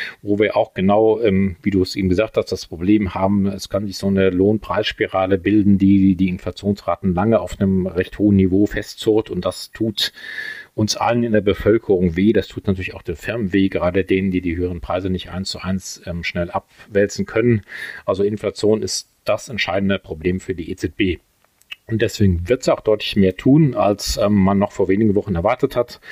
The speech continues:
Ich muss ja dem Uli Stephan schon mal Lob zollen. Der hat schon letztes Jahr im Herbst gesagt, dass die E Z B bis zu vier Prozent hochgehen kann mit dem Einlagenzinssatz. Wir sind jetzt bei zweieinhalb Prozent.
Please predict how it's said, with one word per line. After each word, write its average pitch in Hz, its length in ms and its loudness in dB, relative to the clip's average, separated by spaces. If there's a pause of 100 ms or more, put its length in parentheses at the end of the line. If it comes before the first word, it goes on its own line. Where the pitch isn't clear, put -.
(420)
Ich - 100 -12
muss 107 140 -4
ja 110 100 4
dem 101 180 -2
Uli 95 160 -2
Stephan 139 320 -2
schon 113 140 -8
mal 107 100 2
Lob 117 240 0
zollen. 107 240 2
Der 90 120 0
hat - 100 -12
schon 98 120 -4
letztes 95 180 -2
Jahr 90 100 -4
im 82 60 -6
Herbst 98 260 -6
gesagt, 98 380 -4
dass - 180 -6
die 92 300 -4
E 92 40 -8
Z - 220 -10
B 95 160 4
bis 90 220 -6
zu - 100 -10
vier - 180 -6
Prozent - 580 -4
hochgehen 104 360 0
kann - 180 -10
mit 98 100 -12
dem 98 140 -10
Einlagenzinssatz. 101 920 -2
Wir 95 80 2
sind 98 220 0
jetzt - 200 0
bei 90 120 -2
zweieinhalb 95 500 -4
Prozent. 139 500 -2